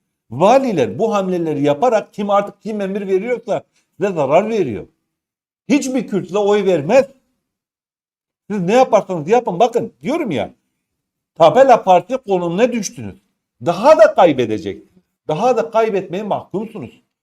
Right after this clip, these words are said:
Onun için bir an önce bu talimatları kim veriyorsa bana göre, e, uyarılırsın. Yoksa vallahi daha da fazla kaybedeceksiniz. Onu da sizlere paylaşalım.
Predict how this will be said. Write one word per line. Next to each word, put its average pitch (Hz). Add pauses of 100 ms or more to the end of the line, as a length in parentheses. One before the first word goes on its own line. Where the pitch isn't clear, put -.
(160)
Onun 254
için 190
bir 214
an 220
önce 175
bu 233
talimatları 180
kim 208
veriyorsa 214 (360)
bana 214
göre, 190
e, 139
uyarılırsın. 202
Yoksa 202
vallahi 190
daha 190
da 165
fazla 151 (360)
kaybedeceksiniz. 180
Onu 175
da 175
sizlere 147
paylaşalım. 110